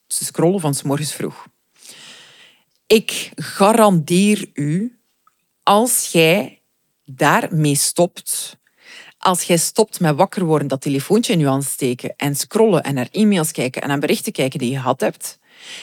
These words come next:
ik garandeer u dat je leven, uw dag zal veranderen als jij drie kwartier wacht met dat te doen, het first thing in the morning. En als je die drie kwartier gebruikt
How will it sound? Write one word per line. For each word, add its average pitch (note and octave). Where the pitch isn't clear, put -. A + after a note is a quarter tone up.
ik F#3
garandeer E3
u B3
dat F3
je C#3
leven, F#3+
uw C#3+
dag F#3
zal D3
veranderen F3+
als C#3+
jij -
drie F#3+
kwartier C4
wacht G3+
met C#3+
dat E3
te E3
doen, D3+
het -
first D3+
thing C#3+
in D3
the C#3
morning. B2
En D#3
als D#3
je -
die D3
drie F#3
kwartier G#3
gebruikt D#3